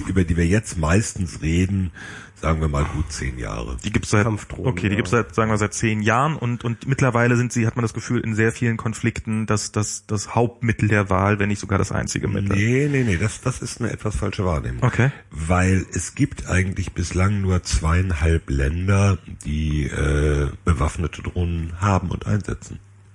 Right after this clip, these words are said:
Speaker 2: Die U S A und
Speaker 1: Die U S A, Israel und die Briten mit von den Amerikanern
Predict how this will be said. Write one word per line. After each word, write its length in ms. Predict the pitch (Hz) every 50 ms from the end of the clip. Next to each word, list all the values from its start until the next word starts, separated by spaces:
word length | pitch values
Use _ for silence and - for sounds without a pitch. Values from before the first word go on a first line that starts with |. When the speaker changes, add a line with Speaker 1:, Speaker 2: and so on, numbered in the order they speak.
| - - - - - - - - - 101 104 - - - - -
Speaker 2:
Die 140 | - 101 98
U 100 | - 101
S 140 | 104 98 -
A 300 | 104 104 120 139 160 170
und 240 | - - 117 - 82
Speaker 1:
Die 20 |
U 60 | 82
S 180 | 82 78 - -
A, 200 | 85 90 104 113
Israel 840 | - - 107 110 - - - 120 107 98 107 113 117 117 120 110
und 240 | 87 85 95 92 -
die 80 | - 90
Briten 680 | - - - 87 107 104 - - 113 107 104 98 87
mit 200 | 85 95 - -
von 220 | - - 90 85
den 140 | 87 87 73
Amerikanern 960 | - 85 80 82 85 - - 90 90 92 95 92 92 92 90 90 87 87 78